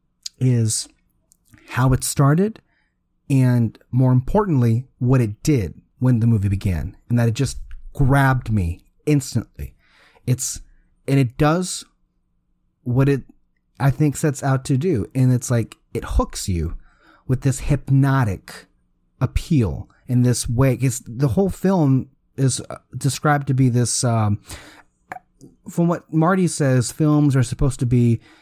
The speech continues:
they capture you by being very dreamlike. Uh, they, they kind of hook you on in that sense. And that's, I think, how this movie just gets you, because you're just soaked in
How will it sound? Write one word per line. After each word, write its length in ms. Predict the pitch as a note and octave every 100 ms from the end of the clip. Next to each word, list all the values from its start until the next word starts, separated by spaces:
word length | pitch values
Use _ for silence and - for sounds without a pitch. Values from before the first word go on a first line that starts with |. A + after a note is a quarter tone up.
| _ _ -
they 80 | C3+
capture 440 | - D#3+ D#3 D3+
you 200 | B2+ B2
by 120 | B2
being 280 | A#2 C3 B2+
very 240 | C3 B2+
dreamlike. 840 | A2+ A#2+ B2+ A#2+ G2+ D#2+ - - - - - -
Uh, 360 | A#2 A2 G2 F#2+
they, 160 | A2 A#2 -
they 120 | A#2+
kind 200 | - D3
of 100 | A#2+
hook 360 | - G3+ F#3 -
you 160 | C3+
on 180 | B2+ A#2+
in 140 | A2 G2+
that 180 | F2
sense. 420 | - - F2 - - - - -
And 240 | D#3 C#3+ - _ _ -
that's, 420 | C#3 F3 - - _ -
I 80 | D3
think, 240 | C#3 E3+
how 360 | D#3 D#3 C3+ A#2 -
this 280 | C3 D3 D#3+
movie 240 | D#3 D3+
just 380 | C3 C3 - C3
gets 360 | D3+ D#3+ -
you, 140 | G2+ F2+
because 400 | - - A#2 C3
you're 80 | C3
just 260 | D3 -
soaked 460 | - - E3+ - -
in 440 | D3 C#3+ A#2 G2